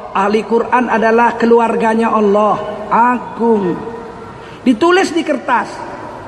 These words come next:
Kertasnya itu jadi mushaf Al-Quran, mushaf yang agung, nggak boleh diinjek, nggak boleh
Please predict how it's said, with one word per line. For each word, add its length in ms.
Kertasnya 480
itu 80
jadi 240
mushaf 720
Al-Quran, 880
mushaf 480
yang 240
agung, 560
nggak 80
boleh 160
diinjek, 720
nggak 160
boleh 160